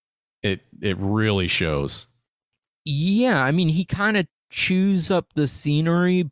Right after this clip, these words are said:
Speaker 2: but at the same time, he's got a lot of subtle emotions going on. He also just makes a good villain,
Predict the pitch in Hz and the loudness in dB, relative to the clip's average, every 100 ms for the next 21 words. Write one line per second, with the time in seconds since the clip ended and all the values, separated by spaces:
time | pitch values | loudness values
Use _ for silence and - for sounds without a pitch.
0 | - 135 - 123 135 - 135 131 151 156 | -2 -2 -2 -2 -2 0 -2 0 0 0
1 | 143 - 127 135 135 123 117 110 - - | 0 -4 -2 2 2 2 2 0 -4 -12
2 | _ - _ _ _ _ - 143 135 165 | _ -20 _ _ _ _ -2 -2 0 0
3 | 202 254 196 156 170 147 - - 135 127 | 0 0 0 0 0 0 -2 -2 0 2
4 | 143 147 139 - - 110 107 117 - 175 | 2 4 2 0 -2 0 2 0 0 -2
5 | 175 185 190 190 190 202 208 208 - - | 0 0 2 2 2 2 2 -2 -8 -18
6 | - - 226 294 262 233 180 175 160 127 | -2 0 2 0 0 0 0 0 -2 -2
7 | - 139 117 101 104 110 101 71 76 | 0 -2 -2 -6 -2 -2 -2 -6 -10